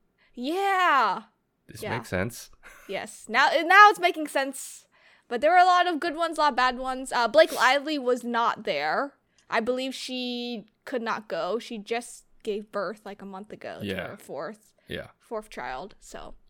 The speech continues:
Speaker 1: she was not there. She's always had good outfits.
Speaker 2: Mm-hmm.
Speaker 1: She was always on theme.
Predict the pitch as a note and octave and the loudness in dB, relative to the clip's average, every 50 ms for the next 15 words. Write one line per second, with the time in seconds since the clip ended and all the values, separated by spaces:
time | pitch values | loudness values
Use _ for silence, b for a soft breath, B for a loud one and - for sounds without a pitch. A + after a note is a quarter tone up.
0 | _ _ _ _ - - - - - - - A3 - A#3 A3 A3 - F#3 G3+ G#3+ | _ _ _ _ -20 -20 -20 -20 -20 -18 -18 -16 -14 -14 -14 -14 -12 -14 -12 -14
1 | - A#3+ G#3+ A#3 A3+ G#3+ G#3 G3 F3+ G#3+ - - - - _ _ _ _ _ _ | -14 -12 -12 -10 -10 -8 -8 -8 -10 -12 -14 -18 -20 -20 _ _ _ _ _ _
2 | _ - - G#3 D#3+ - - E3 C#3+ - - _ _ _ - D3+ - - - - | _ -18 -18 -18 -16 -16 -16 -16 -16 -16 -20 _ _ _ -18 -16 -16 -16 -18 -18
3 | - - - - - - - - A#2+ A2+ A2 G#2+ G2 G2 - F3+ - E3+ E3+ F#3 | -18 -16 -18 -20 -20 -18 -12 -10 -8 -8 -8 -10 -12 -14 -14 -16 -18 -18 -18 -18
4 | - - - G3 - E3+ D#3 D3+ F#3+ G3+ | -18 -20 -20 -20 -20 -20 -20 -20 -20 -20